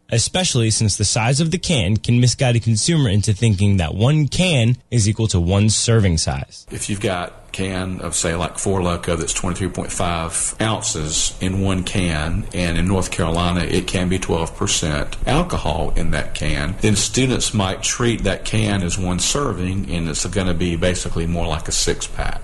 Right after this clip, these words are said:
Speaker 2: If you had a can of beer, most people have that twelve ounce can of beer, they know what they've got. Lots of people,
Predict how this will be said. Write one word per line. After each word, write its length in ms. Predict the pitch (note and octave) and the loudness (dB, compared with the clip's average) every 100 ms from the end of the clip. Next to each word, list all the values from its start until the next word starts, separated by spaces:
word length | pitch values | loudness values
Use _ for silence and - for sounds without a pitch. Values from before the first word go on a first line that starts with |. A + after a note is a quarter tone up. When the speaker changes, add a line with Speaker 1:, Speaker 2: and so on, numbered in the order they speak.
| - | -2
Speaker 2:
If 100 | B2+ | 0
you 80 | C#3 | 0
had 80 | |
a 40 | C3 | 0
can 280 | - C#3 A#2 | -2 -2 -2
of 100 | G#2 | 0
beer, 380 | A#2+ A#2+ A#2 | 2 2 2
most 300 | G#2+ A2 - | 0 0 0
people 260 | - A2+ G2+ | -2 -2 0
have 140 | G2 | -2
that 120 | F#2 - | -2 -2
twelve 260 | G#2+ A2 | -2 0
ounce 220 | C#3 A2 | -2 0
can 260 | - B2+ A2+ | 2 2 2
of 100 | G#2+ | 4
beer, 180 | A2 G#2+ | 4 2
they 160 | G2+ | 0
know 240 | F2+ E2 E2+ | -2 0 -2
what 160 | D2+ | -2
they've 220 | F2+ E2 - | -4 -4 -2
got. 400 | E2+ D2+ C#2 A2 | -4 -4 -2 -2
Lots 260 | G#2 - | -2 -2
of 160 | G2 - | -4 -2
people, 560 | G#2+ G#2 F#2 F2+ F2 | -2 0 -2 -2 -2